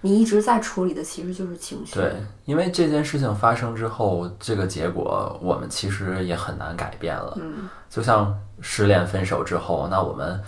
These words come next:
Speaker 1: 对，你
Speaker 2: 很难改变
Speaker 1: 你，你能，
Speaker 2: 这个结果。
Speaker 1: 你能把对方揪过来，
Speaker 2: 对，
Speaker 1: 然后再让你们的关系回到以前吗？
Speaker 2: 对。对，
Speaker 1: 对吧？
Speaker 2: 所以说我觉得首先，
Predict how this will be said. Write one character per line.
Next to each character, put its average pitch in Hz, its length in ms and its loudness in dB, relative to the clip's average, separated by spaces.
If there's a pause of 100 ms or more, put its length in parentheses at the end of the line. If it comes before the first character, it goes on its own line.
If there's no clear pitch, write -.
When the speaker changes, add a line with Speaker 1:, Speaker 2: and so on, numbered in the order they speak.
(180)
Speaker 1:
对， 240 200 6
你 196 320 6 (360)
Speaker 2:
很 - 220 2
难 226 200 6
改 214 140 6
变 185 140 4
Speaker 1:
你， 247 40 8
你 240 60 10
能， 277 100 12
Speaker 2:
这 320 60 12
个 - 60 6
结 247 40 4
果。 - 20 -
Speaker 1:
你 240 40 10
能 302 100 10
把 277 140 12
对 247 100 4
方 277 160 6
揪 294 200 8
过 269 120 8
来， 185 200 8
Speaker 2:
对， - 100 8
Speaker 1:
然 95 140 8
后 - 80 4
再 240 180 6
让 214 420 8
你 180 100 2
们 180 100 0
的 196 80 2
关 208 220 2
系 208 100 0
回 196 140 -2
到 202 120 -2
以 190 80 -2
前 185 260 -10
吗？ 185 160 -4
Speaker 2:
对。 98 120 2
对， 87 100 4
Speaker 1:
对 85 40 0
吧？ - 160 -4
Speaker 2:
所 131 140 4
以 143 100 4
说 123 600 4
我 90 100 0
觉 90 180 -2
得 120 260 6
首 110 260 -2
先， 120 240 2